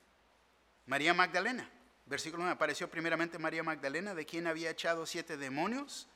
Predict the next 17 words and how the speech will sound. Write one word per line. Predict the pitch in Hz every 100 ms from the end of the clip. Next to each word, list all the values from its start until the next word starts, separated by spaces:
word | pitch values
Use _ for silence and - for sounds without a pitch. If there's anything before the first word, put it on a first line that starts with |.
| - _ _ - - - -
Y, | 214 208 247
y |
cuando | 262 262 269
vemos | 294 381 508 - -
los | 247 - -
evangelios, | 214 214 202 185 - 247 294 285 143 143 - - -
Mateo, | 180 208 233
Marcos, | 196 208 - 202
Lucas | 202 208 208 185
y |
Juan, | 156 - 262 302 165 151 - - - - - - -
podemos | 202 220 302 349 269
llegar | 240 202 220 240 202 175 -
y | 202
ponerle | 190 196 226 220 208 -
orden | 196 214 226 143 139 135 156 - - - - - -
a, | 165 165 160